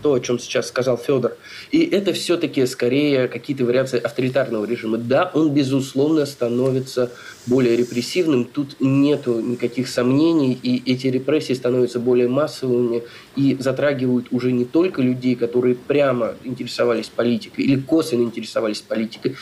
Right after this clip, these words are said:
ну, в принципе, в принципе, э, проявляют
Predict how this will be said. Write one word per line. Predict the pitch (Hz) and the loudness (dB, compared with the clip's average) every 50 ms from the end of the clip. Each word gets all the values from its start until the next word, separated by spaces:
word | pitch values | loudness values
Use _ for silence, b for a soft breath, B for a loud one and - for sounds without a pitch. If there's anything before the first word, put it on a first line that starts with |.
| B B B - | B B B 2
ну, | 285 294 - | 2 2 2
в | - - - - _ | -2 -10 -18 -8 _
принципе, | 226 240 247 240 214 185 - - 107 - - - - B B B B B B B | 2 2 4 4 4 2 0 -2 -6 -6 -8 -16 -20 B B B B B B B
в | - - - | -20 -4 -2
принципе, | 190 190 220 226 202 196 - 156 135 - - 139 123 123 123 120 | 0 2 2 2 0 0 0 -2 -2 0 2 2 4 4 2 0
э, | - 127 127 127 123 123 123 120 120 120 - - _ _ _ _ _ _ - | 0 0 0 2 2 2 2 2 0 -2 -6 -14 _ _ _ _ _ _ -2
проявляют | 160 156 147 147 143 151 165 165 165 156 147 135 139 | 0 2 2 2 2 2 4 4 4 2 2 -2 -4